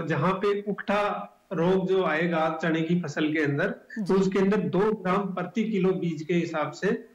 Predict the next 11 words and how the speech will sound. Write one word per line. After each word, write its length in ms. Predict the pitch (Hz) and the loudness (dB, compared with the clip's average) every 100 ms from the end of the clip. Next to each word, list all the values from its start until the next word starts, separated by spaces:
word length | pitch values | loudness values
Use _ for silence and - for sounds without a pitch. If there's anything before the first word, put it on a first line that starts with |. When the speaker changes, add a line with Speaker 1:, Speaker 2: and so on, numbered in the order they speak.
| - | -6
Speaker 2:
हम्म। 240 | 208 170 | -4 0
Speaker 1:
बीज 220 | 151 170 147 | 2 2 2
का 200 | 196 214 | 0 -2
उपचार 440 | 185 - 160 160 | -2 -4 -6 -6
करना 260 | 160 143 139 | -4 -2 -2
चाहिए। 460 | 143 139 131 131 - | -4 -6 -6 -10 -8
Speaker 2:
जी। 300 | 196 165 220 | -6 -2 0
Speaker 1:
उसके 260 | 190 - 233 | 0 2 0
बाद 320 | 190 185 185 | 0 0 0
में 180 | 202 208 - - - _ _ - | 0 -2 -6 -20 -20 _ _ 0
इंसेक्टिसाइड, 1000 | 196 196 226 233 226 175 165 160 175 | 2 2 0 0 -2 0 -2 -4 -8